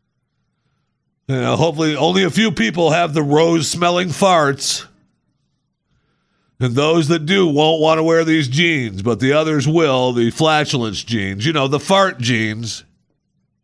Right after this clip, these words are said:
You know, my good friend Ted Webb,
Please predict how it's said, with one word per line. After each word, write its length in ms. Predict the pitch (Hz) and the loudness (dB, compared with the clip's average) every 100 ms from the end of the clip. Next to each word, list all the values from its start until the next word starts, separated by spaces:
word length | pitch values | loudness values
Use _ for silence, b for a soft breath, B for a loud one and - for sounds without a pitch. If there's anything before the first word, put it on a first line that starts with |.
| _ _ _ _ _ _ _ _ _ _ _ _ _ - | _ _ _ _ _ _ _ _ _ _ _ _ _ -4
You 100 | 202 | 0
know, 80 | 190 | 0
my 100 | 175 | 0
good 160 | 190 | 0
friend 220 | - 151 | 0 -2
Ted 200 | 117 135 | 0 -4
Webb, 280 | 107 87 - | -2 -6 -6